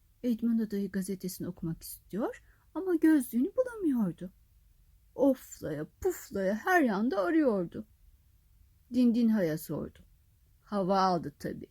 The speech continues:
Birlikte evin altını üstüne getirdiler. Bunun üzerine gözlüğün yerini bildiğimi, bilye almak için bana yirmi beş kuruş verirlerse göstereceğimi söyledim.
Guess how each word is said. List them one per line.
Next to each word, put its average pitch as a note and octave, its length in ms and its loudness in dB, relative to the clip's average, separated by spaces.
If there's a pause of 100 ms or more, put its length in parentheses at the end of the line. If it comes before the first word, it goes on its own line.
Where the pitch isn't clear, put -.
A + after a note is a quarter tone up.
(1160)
Birlikte F#3+ 460 -2
evin - 220 -4 (140)
altını A#3+ 680 -2
üstüne C#4+ 500 -2
getirdiler. F#3 680 -6 (720)
Bunun A3+ 300 0
üzerine F3 560 -6 (520)
gözlüğün B3+ 580 2
yerini F3+ 400 0
bildiğimi, D#3+ 720 -4 (400)
bilye D4 300 2
almak C#4 500 0
için A#3+ 220 -6
bana B3 140 -4
yirmi C#4+ 280 2
beş C#4+ 180 -2
kuruş - 340 -10
verirlerse A3 560 -4 (140)
göstereceğimi A#3+ 640 -2
söyledim. - 480 -10